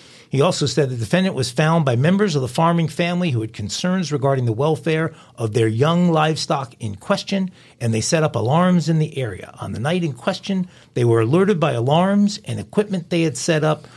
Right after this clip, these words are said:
with the result that the defendant was found. So they set a trap for Mister Brown. Subsequently, samples were taken from an animal confirming the intercourse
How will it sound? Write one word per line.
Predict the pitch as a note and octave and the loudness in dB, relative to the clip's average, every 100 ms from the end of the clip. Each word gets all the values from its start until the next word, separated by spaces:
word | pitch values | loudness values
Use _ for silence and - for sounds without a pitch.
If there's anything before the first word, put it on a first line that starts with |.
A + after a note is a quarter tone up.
| - | -10
with | - A2 | -6 -2
the | |
result | G#2+ G#2 E3 E3+ - | -2 2 2 0 -2
that | C3 | -6
the | F#2+ | -4
defendant | G2 - C#3 D3 D#3+ | -6 0 4 4 2
was | C#3 B2 | 0 -2
found. | - G#2 G2+ - - | -4 -4 -4 -8 -8
So | - F2 | -4 -2
they | G2+ | -4
set | - - - | -2 -2 -2
a | A#2+ A#2+ | -4 -4
trap | A#2+ - - - - - - | -4 -4 -4 -4 -10 -20 -20
for | - G#2 - - - - - | -8 -6 -6 -10 -12 -18 -14
Mister | G2+ - - | -12 -10 -10
Brown. | - - - - - - | -10 -12 -14 -18 -20 -18
Subsequently, | - - G3+ F3+ E3+ F3+ D#3+ | -4 0 2 2 0 2 0
samples | - D3+ D3+ D3 | 2 0 2 0
were | A#2 A#2 | -2 -2
taken | - G#3 G#3 F#3 | -2 0 2 2
from | E3 C#3 C3 - | 2 0 0 -2
an | A2+ A#2 | -6 -4
animal | E3+ F#3 G3 F#3+ F3+ | -2 0 0 0 0
confirming | B2+ A#2+ - F3 E3+ E3 D#3+ - _ | -2 -2 2 2 4 2 0 -4 _
the | A2+ A2+ | -10 -6
intercourse | - D3 D3+ D3 C3 A#2 | -2 -2 -2 -2 -2 -2